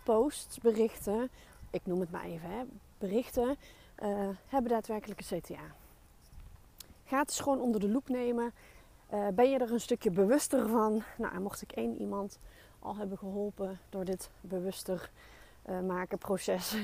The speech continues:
<laughs> toe te passen of, eh, in te laten voeren, dan is deze podcast voor mij al, eh, geslaagd. Ehm, nou, een korte vandaag, maar, eh, helemaal prima.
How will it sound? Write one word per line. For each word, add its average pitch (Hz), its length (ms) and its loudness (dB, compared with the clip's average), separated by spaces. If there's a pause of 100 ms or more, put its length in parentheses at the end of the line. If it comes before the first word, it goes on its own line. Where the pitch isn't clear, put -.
<laughs> - 200 -4
toe 220 120 -4
te 190 140 -10
passen 190 380 -2
of, - 180 -10
eh, 180 120 -2
in 196 100 -4
te 196 180 -10
laten 185 340 -4
voeren, 170 360 -2 (420)
dan 180 160 -4
is 175 80 -6
deze 175 240 -2
podcast - 500 -10
voor 175 100 -8
mij 180 240 -8
al, 170 240 -8
eh, 175 60 -8 (120)
geslaagd. - 560 -6 (520)
Ehm, 311 200 2 (540)
nou, 294 120 8
een 269 60 2
korte 320 240 -4
vandaag, 240 540 0
maar, 220 320 -4
eh, 214 100 2
helemaal 214 340 0
prima. 214 420 -4